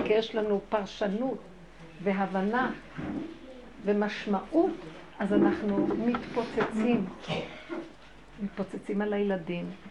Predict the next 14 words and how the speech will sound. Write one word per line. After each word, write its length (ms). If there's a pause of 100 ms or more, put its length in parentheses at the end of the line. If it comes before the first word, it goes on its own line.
(140)
מתפוצצים 800
על 120
הסובב. 520 (680)
למה 460
אנחנו 260
מתפוצצים? 800 (2500)
בגלל 220
שזה 240
לא 120
מספק 680
לנו 200
את 120
הדמיון 400
שלנו. 360